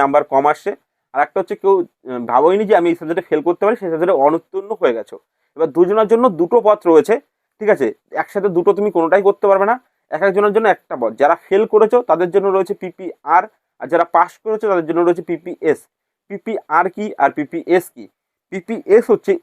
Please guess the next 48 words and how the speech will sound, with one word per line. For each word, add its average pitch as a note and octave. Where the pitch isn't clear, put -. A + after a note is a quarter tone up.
স্ক্রুটিনি G#3
করা F3+
হবে F3+
তোমার E3+
খাতায়। A2
দাদা, E3
স্ক্রুটিনি G3
করা E3+
মানে E3+
কি G#3
এবং D#3+
কত F3
তারিখ A3
থেকে A3
করতে -
পারবো G3+
এবং G#3
কত -
টাকা D3+
লাগবে G2+
সেটা G3
বলছি। B2+
দেখো, D#3+
পিপিএস F#3
মানে D3+
হচ্ছে C#3+
তোমার F3+
খাতায় F3
স্ক্রুটিনি G#3
করা D3+
হবে C#3
যারা F3+
পাস A#3
করে G#3
গেছো, B2+
ফেল A3+
না, B2
যারা F3+
পাস G#3
করে A#3+
গেছো G#3+
কিন্তু A3
নাম্বার G3
কম D#3+
আসছে। -
স্ক্রুটিনি G3+
করতে F3+
গেলে F3